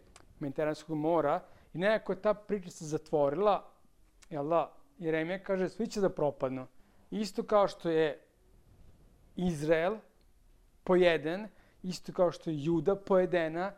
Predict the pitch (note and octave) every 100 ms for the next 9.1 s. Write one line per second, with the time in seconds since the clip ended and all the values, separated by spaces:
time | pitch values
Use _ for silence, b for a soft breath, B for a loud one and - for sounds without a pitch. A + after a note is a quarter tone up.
0 | b b - F3 F#3+ A3 A#3 B3 A#3 F#3
1 | E3+ F3+ F#3 F#3+ F3 D#3 C#3+ - - E3+
2 | F3 D#3+ D#3+ G3 A#3 - - _ - -
3 | E3+ F3+ - B3+ F3+ F3+ D#3 F3 G3 A3
4 | A3 b b b b - E3+ E3+ - E3+
5 | D#3+ D#3+ - D#3+ B2 - _ _ _ b
6 | b b - D3+ - G3+ A3+ B3 A3 F#3
7 | F#3+ A#3+ A3+ - - F#3 F3+ G#3 - F#3+
8 | E3 - _ - E3+ D#3+ D3+ - C#3 B2